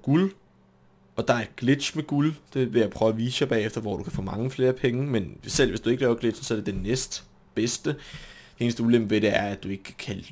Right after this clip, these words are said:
løbe lige så hurtigt, du kan heller ikke hoppe, imens du laver heistet, når du har guld, men det er stadig godt. Og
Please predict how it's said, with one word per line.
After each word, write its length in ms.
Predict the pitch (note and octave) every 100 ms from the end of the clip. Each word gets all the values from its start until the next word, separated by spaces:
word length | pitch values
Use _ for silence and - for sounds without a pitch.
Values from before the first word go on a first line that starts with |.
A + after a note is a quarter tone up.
| -
løbe 400 | F#2 G2 B2 A#2+
lige 200 | A#2 A2
så 100 | A#2
hurtigt, 240 | A2+ A2
du 60 | G2
kan 60 |
heller 120 | G2
ikke 120 | F2+ -
hoppe, 500 | - F2+ F#2 A#2+ B2+
imens 560 | - G#2 G#2 - - -
du 60 | G#2+
laver 260 | G2+ G2+
heistet, 360 | G2+ G2 G2+ A#2
når 60 | A2
du 60 |
har 80 | G2+
guld, 220 | G2+ G#2+
men 120 | G#2
det 60 | D#2
er 20 |
stadig 280 | - G2+ F#2+
godt. 280 | F2+ A#2 - - - - - - -
Og 180 | F#2+ G2+